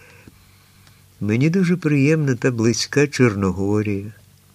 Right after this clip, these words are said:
Вразило невеличке містечко Котор, схоже на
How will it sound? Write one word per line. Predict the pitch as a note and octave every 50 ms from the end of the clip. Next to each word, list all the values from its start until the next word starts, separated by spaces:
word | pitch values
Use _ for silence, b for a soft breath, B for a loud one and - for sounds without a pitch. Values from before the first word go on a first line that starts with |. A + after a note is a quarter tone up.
| _ _ _ _ _ _ _ _ _ _ _ _ _ _ _ _ -
Вразило | G#2 G2+ G2+ A2 G#2 G2+ D3 D#3+ D#3 C#3+ C#3 C3
невеличке | A#2+ A2 A2 A2 B2+ D#3 F3+ F3+ E3+ - - A#2+
містечко | A2 G#2 G#2 - - - G#2+ G#2 - - - G#2+ G2
Котор, | F#2 - - G#2 G#2+ A#2 A2+ - B2 B2 B2+ B2 - b b b b b b b b b b b b b b b _
схоже | - - - - C3 B2 A2+ A#2+ A#2
на | A#2 A#2 A#2 B2+